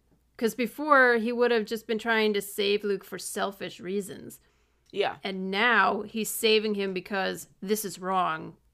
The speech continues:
Speaker 1: and I can't let this happen.
Speaker 2: Mm-mm.
Speaker 1: And he hasn't made a decision like that since he was a Jedi, you know,
Speaker 2: Right.
Speaker 1: twenty years ago or however long it
Speaker 2: Right.
Speaker 1: was.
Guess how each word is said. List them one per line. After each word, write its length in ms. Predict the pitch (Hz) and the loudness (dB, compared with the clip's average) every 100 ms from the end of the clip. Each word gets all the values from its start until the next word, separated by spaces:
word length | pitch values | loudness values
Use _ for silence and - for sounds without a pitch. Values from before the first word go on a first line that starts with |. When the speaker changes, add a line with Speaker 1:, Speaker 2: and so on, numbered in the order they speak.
| _ | _
Speaker 1:
and 80 | 185 | -6
I 60 | 185 | -4
can't 280 | 185 185 175 | -4 -8 -8
let 120 | 180 | -10
this 160 | 170 - | -14 -12
happen. 420 | - - - - _ _ _ | -12 -12 -16 -20 _ _ _
Speaker 2:
Mm-mm. 280 | 240 196 160 - | -16 -12 -12 -12
Speaker 1:
And 140 | - 202 | -2 4
he 80 | 233 | 6
hasn't 260 | 262 208 | 6 2
made 320 | 202 220 247 | 4 4 4
a 60 | 247 | 2
decision 520 | 220 214 214 208 190 | 0 2 0 0 -2
like 200 | 185 180 | -2 -4
that 420 | 190 185 180 - | -2 -2 -2 -4
since 300 | - 233 220 | -8 -4 -4
he 100 | - | -2
was 200 | 220 202 | 0 0
a 80 | 175 | -2
Jedi, 840 | 170 220 226 208 165 160 165 190 - _ _ | -8 -2 0 2 2 2 -2 -6 -10 _ _
you 100 | 202 | -4
know, 100 | 185 | 0
Speaker 2:
Right. 340 | 277 170 - - _ _ - | 0 0 -4 -16 _ _ -18
Speaker 1:
twenty 440 | - 285 226 220 | -4 2 4 4
years 260 | 202 220 226 | 4 2 2
ago 200 | 208 175 | 0 0
or 220 | 180 180 | -2 -6
however 400 | 180 185 185 180 | -2 0 0 -2
long 220 | 196 285 330 | 0 2 0
it 60 | |
Speaker 2:
Right. 80 | 175 | -2
Speaker 1:
was. 400 | 170 165 185 - | -6 -6 -8 -10